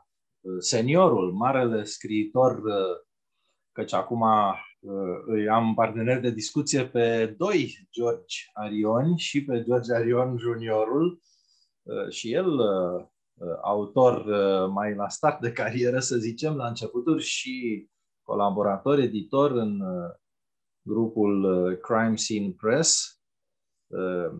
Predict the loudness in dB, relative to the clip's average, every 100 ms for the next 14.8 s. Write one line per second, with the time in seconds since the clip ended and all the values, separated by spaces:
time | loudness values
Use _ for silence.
0 | -4 -2 -2 -4 2 4 6 4 4 2
1 | -4 -6 0 0 2 0 -2 -2 -2 -6
2 | -12 -14 _ -16 -10 -10 -8 -8 -6 -6
3 | -4 -4 -6 -10 _ _ _ _ _ _
4 | _ -4 -2 0 2 2 2 2 2 2
5 | 0 -2 _ _ _ _ _ _ 4 6
6 | 6 4 4 6 6 4 6 6 4 4
7 | 2 2 0 0 0 0 -2 -2 0 0
8 | 0 -2 0 0 0 0 -6 -16 _ _
9 | _ -20 -20 -20 -20 -8 -2 2 2 2
10 | 2 2 0 -2 -4 -4 -4 -2 -4 -2
11 | -2 -2 0 0 0 0 0 0 -2 0
12 | 0 -2 -4 -6 -4 -4 -2 -4 -6 -14
13 | _ _ _ _ _ _ -20 -20 _ _
14 | _ _ _ -2 0 2 2 2